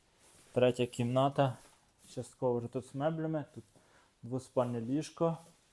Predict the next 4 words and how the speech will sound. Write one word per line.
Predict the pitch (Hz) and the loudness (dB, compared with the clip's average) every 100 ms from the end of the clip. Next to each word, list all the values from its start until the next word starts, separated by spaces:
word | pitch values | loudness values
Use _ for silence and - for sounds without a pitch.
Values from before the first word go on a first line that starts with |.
| _ _ _ _ - - _ _ _ _ _ _ - | _ _ _ _ -20 -20 _ _ _ _ _ _ -20
шафа, | - 123 127 - 143 - - _ _ - - - _ _ _ _ - | 0 2 2 0 -2 -2 -16 _ _ -20 -20 -20 _ _ _ _ -16
зеркало, | 110 113 127 135 131 131 139 139 131 - _ _ _ - _ | -10 0 2 0 -2 0 0 0 -4 -14 _ _ _ -20 _
ворота | 131 113 123 127 120 | -8 0 4 4 2
автоматичні, | 113 - 117 113 - 156 151 143 143 | -2 -2 -4 -4 2 2 0 -6 -6